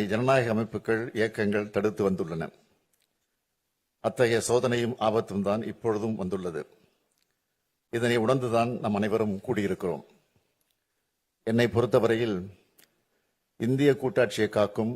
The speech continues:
வரலாற்றின் மிக மிக முக்கிய நாளாக இந்த நாள் அமையப் போகிறது. தொகுதி மறு-, மறுசீரமைப்பு பற்றி நான் உங்களுக்கு அதிகமாக விளக்க வேண்டிய அவசியம் இல்லை. வரவிருக்கின்ற அல்லது எதிர்காலத்தில் நடைபெறுகின்ற சென்சஸ் அடிப்படையில்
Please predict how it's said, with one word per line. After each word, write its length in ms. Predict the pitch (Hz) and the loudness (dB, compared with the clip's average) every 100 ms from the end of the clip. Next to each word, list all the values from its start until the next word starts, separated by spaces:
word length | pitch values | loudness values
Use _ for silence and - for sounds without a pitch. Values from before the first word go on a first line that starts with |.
| - | -2
வரலாற்றின் 500 | 104 117 120 110 104 | -2 2 0 0 -2
மிக 120 | 98 | 0
மிக 240 | 107 107 113 | 0 0 -2
முக்கிய 280 | 95 120 110 | -2 -2 0
நாளாக 360 | 104 101 92 95 80 - _ _ _ _ _ _ _ _ - | 2 0 -2 -4 -4 -10 _ _ _ _ _ _ _ _ -8
இந்த 140 | 110 107 | -2 0
நாள் 240 | 107 110 - | 0 0 0
அமையப் 320 | 98 107 101 | 0 0 0
போகிறது. 340 | 95 90 82 76 - _ _ _ _ _ _ _ _ _ _ _ _ | -2 -2 -6 -10 -14 _ _ _ _ _ _ _ _ _ _ _ _
தொகுதி 340 | 123 135 147 151 147 - | 2 4 4 2 2 0
மறு-, 280 | 110 113 127 | 0 2 0
மறுசீரமைப்பு 640 | 113 127 120 123 110 104 98 | 2 2 2 0 0 -2 -6
பற்றி 280 | 101 110 104 | -6 -6 -6
நான் 200 | 87 101 107 | -2 0 0
உங்களுக்கு 300 | 101 98 98 | 0 -2 -4
அதிகமாக 420 | 110 120 110 107 | -2 0 0 0
விளக்க 240 | 98 101 | -2 -2
வேண்டிய 240 | 107 98 98 | -2 0 0
அவசியம் 380 | 98 - 98 95 | -2 -6 -6 -6
இல்லை. 160 | 82 76 - _ _ _ _ _ _ _ _ _ _ _ _ _ - | -8 -10 -16 _ _ _ _ _ _ _ _ _ _ _ _ _ -2
வரவிருக்கின்ற 640 | 113 143 147 135 - 104 110 123 | 2 4 4 2 -4 0 0 0
அல்லது 240 | - 113 101 | -2 -2 0
எதிர்காலத்தில் 440 | 123 117 113 117 | 0 0 -2 -2
நடைபெறுகின்ற 540 | 101 117 113 98 101 101 104 - - - | 0 2 0 0 -2 0 0 -2 -10 -16
சென்சஸ் 480 | - 123 139 139 120 | -6 -4 -2 0 0
அடிப்படையில் 500 | 107 98 104 104 87 | -2 -4 -6 -6 -8